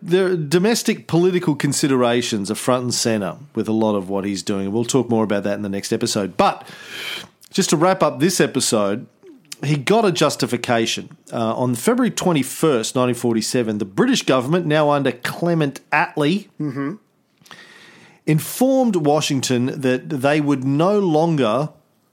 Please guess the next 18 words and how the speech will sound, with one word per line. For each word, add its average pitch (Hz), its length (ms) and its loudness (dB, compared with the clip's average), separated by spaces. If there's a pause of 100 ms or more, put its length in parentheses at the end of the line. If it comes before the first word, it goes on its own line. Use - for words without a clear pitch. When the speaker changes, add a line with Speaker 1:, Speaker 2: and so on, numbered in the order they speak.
(300)
Speaker 1:
the 120 180 -4
U 120 140 0
K 120 280 0
this 107 240 -2
is, 117 260 -4
be 139 260 0
subsidising 127 1400 0 (760)
the 123 140 0
pro-Western 131 840 0
forces 110 600 0
in 117 280 -2
Turkey 107 680 0
and 98 500 -6
Greece. 87 600 -4
Speaker 2:
Ooh. 143 600 -4 (720)
Oh, 123 60 -16
no. 104 460 -16 (420)
Now, 139 220 -4